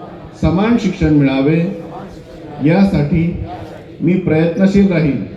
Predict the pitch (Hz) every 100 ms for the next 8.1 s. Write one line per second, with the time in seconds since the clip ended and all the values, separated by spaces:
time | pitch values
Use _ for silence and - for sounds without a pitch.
0 | - - - - - - - - 135 151
1 | 180 185 185 151 165 - - - - -
2 | - - - - 156 170 202 214 196 -
3 | 202 - 151 - 143 147 143 147 165 175
4 | - - - - - - - - - -
5 | - - 165 196 208 180 170 143 143 139
6 | 127 135 165 - - - - - - -
7 | - - 156 196 175 143 139 156 160 -